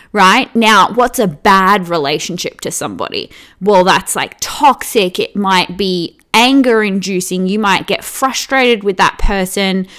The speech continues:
a lot of the time. You're, you feel hurt, you feel stressed out, you feel drained by that person.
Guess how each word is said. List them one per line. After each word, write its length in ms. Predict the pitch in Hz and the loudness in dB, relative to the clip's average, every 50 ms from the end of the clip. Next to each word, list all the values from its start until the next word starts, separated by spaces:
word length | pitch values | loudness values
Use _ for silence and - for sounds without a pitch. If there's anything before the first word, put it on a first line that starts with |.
| - - - - - | -20 -20 -14 -6 -2
a 60 | 202 | 0
lot 240 | 190 190 190 196 196 | 0 2 2 2 2
of 100 | 202 190 | 0 0
the 100 | 190 185 | 0 -2
time. 540 | 180 - - - 220 208 196 190 190 190 196 | -4 -6 -6 -4 0 2 2 2 2 2 0
You're, 240 | 196 185 165 160 - | 0 0 -2 -2 -2
you 160 | - 190 196 | -4 -4 -4
feel 280 | 185 - - 214 190 180 | -6 -4 -2 0 0 0
hurt, 500 | 180 - - - 277 233 240 233 - - | 0 -4 -4 0 2 4 4 4 2 0
you 120 | - 214 | -4 -6
feel 200 | - - 175 180 | -6 -6 -6 -6
stressed 520 | 180 - - - - 247 226 220 - - 247 | -4 -6 -6 -4 -4 -4 -4 -4 -4 -2 2
out, 260 | 226 220 220 - - | 4 4 4 2 0
you 100 | 202 190 | -2 -8
feel 220 | - - 202 180 | -6 -4 -4 -4
drained 760 | 170 151 147 175 190 190 180 180 185 190 202 208 220 202 - | -4 -6 -6 -4 -2 0 2 2 2 2 0 0 -2 -2 0
by 200 | - 214 202 208 | 2 2 2 4
that 220 | 180 208 185 - - | 2 2 0 0 0
person. 720 | - 196 196 202 196 - - 208 196 196 202 196 196 | 0 0 0 0 -2 -2 -2 -2 0 0 0 -2 -4